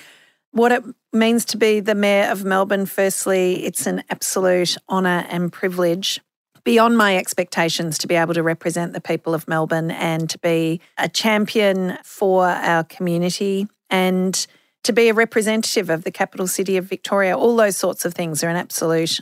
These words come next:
honour. What I have come to understand, which I probably didn't appreciate coming in, is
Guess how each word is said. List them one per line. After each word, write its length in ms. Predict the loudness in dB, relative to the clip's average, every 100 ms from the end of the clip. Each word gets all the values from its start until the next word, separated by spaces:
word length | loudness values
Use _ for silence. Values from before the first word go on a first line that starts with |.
| _
honour. 300 | -6 -2 -2 -4 _ _ _ _ _
What 240 | 0 4
I 140 | 4 4
have 180 | 2 0
come 240 | 0 0
to 140 | 0
understand, 580 | 0 0 -2 0 0 0
which 240 | -2 -2 -2
I 60 | -4 _ _
probably 300 | 0 2 2
didn't 200 | 2 0
appreciate 540 | 0 0 0 0 -2
coming 300 | -2 -2 0
in, 200 | 0 0
is 300 | 0 0 -2